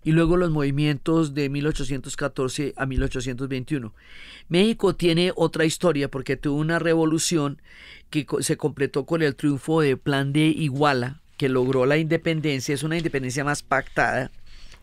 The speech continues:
Y la idea era que México iba a asumir todo eso hasta el final de Centroamérica.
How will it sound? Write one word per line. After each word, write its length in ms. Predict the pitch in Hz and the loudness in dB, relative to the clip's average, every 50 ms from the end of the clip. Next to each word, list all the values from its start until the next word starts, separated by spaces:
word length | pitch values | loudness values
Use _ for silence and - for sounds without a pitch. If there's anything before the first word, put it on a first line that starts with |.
| - - - - | -20 -14 -6 0
Y 360 | 220 220 226 233 226 196 - - - - - - - - - - - - - | 2 2 2 2 0 -2 -6 -12 -20 -20 -20 -18 -14 -14 -14 -14 -14 -10 -4
la 220 | - 160 165 156 | 0 2 4 4
idea 320 | 156 156 147 160 165 170 180 | 4 4 4 4 4 4 2
era 160 | 196 214 208 | 2 0 0
que 180 | - - 185 | 2 2 2
México 680 | 156 143 147 156 160 180 180 - - 175 170 151 139 - - | 2 2 2 2 2 2 0 -2 0 2 4 4 2 2 0
iba 280 | 160 156 160 156 160 | 2 2 4 4 4
a 20 | 170 | 4
asumir 480 | 175 - 175 165 143 147 147 147 139 | 2 2 0 0 0 2 0 0 -2
todo 340 | - - 196 185 180 180 180 | 0 2 2 4 6 6 4
eso 400 | 175 165 170 160 - 180 - - - | 4 4 2 2 0 0 -2 0 2
hasta 520 | - 156 156 151 139 - - - - 147 135 | 4 4 4 4 2 -2 -6 -4 -2 0 0
el 100 | 143 139 | 0 -2
final 340 | - - 147 135 135 139 143 | -4 -4 -4 -2 -2 -2 -2
de 140 | 147 170 156 | -2 -2 -2
Centroamérica. 840 | - 165 147 127 - 139 131 143 151 143 139 - - 110 - - | -2 -4 -6 -4 -4 -4 -2 -2 -2 -4 -4 -6 -10 -16 -16 -18